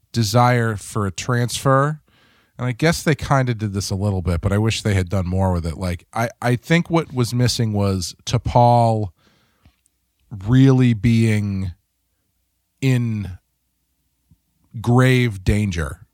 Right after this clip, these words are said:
in this. Like, she, she sits in the, the, uh, Daft Punk machine and gets, like, a minor headache, but aside from that, it's fine. But, like, it, I, I feel like there needed to be a situation where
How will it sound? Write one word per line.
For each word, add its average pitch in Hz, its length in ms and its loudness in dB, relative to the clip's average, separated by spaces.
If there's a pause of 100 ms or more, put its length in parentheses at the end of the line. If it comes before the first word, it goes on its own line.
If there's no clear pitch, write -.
in 90 160 -2
this. 71 320 -6
Like, 113 140 0
she, 165 280 0
she 175 200 -2
sits - 360 2
in 151 160 4
the, 117 360 2
the, 107 280 0
uh, 98 340 2
Daft 120 300 2
Punk 107 220 -2
machine 90 520 -2 (680)
and 110 520 -2
gets, 117 240 -2
like, 117 160 0
a 104 60 -2
minor 110 320 2
headache, 98 520 2
but 98 260 -2
aside 104 400 0
from 107 140 -6
that, 104 180 -2
it's 87 120 -6
fine. 104 340 0
But, 98 140 -6
like, 104 300 -6
it, - 220 -12 (520)
I, 147 200 2
I 156 40 2
feel 196 200 2
like 185 160 2
there 156 120 0
needed 147 280 0
to 135 80 -2
be 131 80 2
a 123 40 2
situation 120 640 0
where 101 520 0